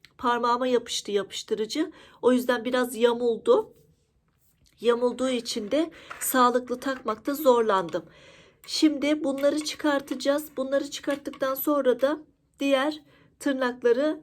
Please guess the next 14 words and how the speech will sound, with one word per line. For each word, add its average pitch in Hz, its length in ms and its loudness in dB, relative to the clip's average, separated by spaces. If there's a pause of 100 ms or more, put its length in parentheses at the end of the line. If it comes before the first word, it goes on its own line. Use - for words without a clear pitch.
(120)
bir 247 80 2
an 247 80 6
önce 247 260 -4
takmak 247 340 -8
istiyorum 202 420 -4
sizlerle. 190 760 -4 (800)
Alınır 302 420 2
mı 302 180 -6
diye 294 180 -2
sorarsanız 277 800 -2
bence 269 360 -2
alınır. 233 600 -2 (380)
Şöyle 262 380 0
göstereyim. 233 800 -2